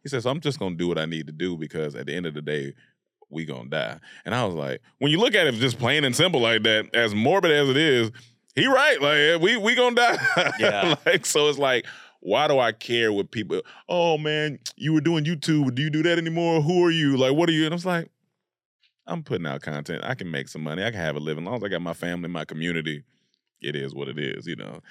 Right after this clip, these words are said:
Speaker 1: And I think a lot of people are starting to realize that too, especially with the pandemic. That was a big, huge thing
Speaker 2: Yeah.
Speaker 1: for people to realize, and travel opened up my mind a whole bunch more just to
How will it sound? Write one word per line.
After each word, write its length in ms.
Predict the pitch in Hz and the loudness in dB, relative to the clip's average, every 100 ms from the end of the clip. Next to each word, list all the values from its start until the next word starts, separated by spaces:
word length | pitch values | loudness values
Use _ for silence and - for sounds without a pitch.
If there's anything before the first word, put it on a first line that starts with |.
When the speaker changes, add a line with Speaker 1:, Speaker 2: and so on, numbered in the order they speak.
| - _ | -20 _
Speaker 1:
And 80 | 95 | -4
I 20 | |
think 140 | 104 98 | -2 0
a 40 | |
lot 160 | 95 92 | 0 0
of 60 | |
people 180 | 95 73 | -4 -6
are 60 | - | -4
starting 240 | 82 73 | -4 -4
to 20 | |
realize 440 | 69 76 69 60 71 | -6 -6 -6 -6 -6
that 180 | 62 64 | -8 -6
too, 140 | 82 | -8
especially 340 | - 98 95 | -2 -2 -2
with 120 | 78 - | -10 -12
the 60 | |
pandemic. 440 | - 82 78 80 80 | -8 -6 -6 -6 -4
That 100 | 78 | -4
was 80 | 78 | -6
a 40 | |
big, 220 | 76 76 _ | -10 -12 _
huge 320 | - 90 80 - | -8 -6 -6 -6
thing 220 | 85 80 | -6 -4
Speaker 2:
Yeah. 140 | 87 | -6
Speaker 1:
for 60 | 80 | -6
people 260 | 85 76 78 | -6 -6 -6
to 60 | |
realize, 420 | 82 80 80 80 64 | -4 -4 -4 -6 -8
and 180 | 69 | -10
travel 560 | 78 - 87 85 80 73 - _ - | -6 -2 0 0 -4 -8 -16 _ -10
opened 260 | 85 90 82 | -10 -8 -8
up 120 | 78 | -8
my 100 | 76 | -8
mind 420 | 76 78 78 78 | -8 -6 -6 -8
a 60 | 65 | -12
whole 540 | 69 - - 95 87 | -16 -14 -6 -2 -2
bunch 320 | 78 73 - | -4 -10 -10
more 360 | 76 76 73 73 | -6 -4 -4 -6
just 380 | 67 87 76 - | -8 -12 -12 -8
to 260 | 76 67 | -8 -8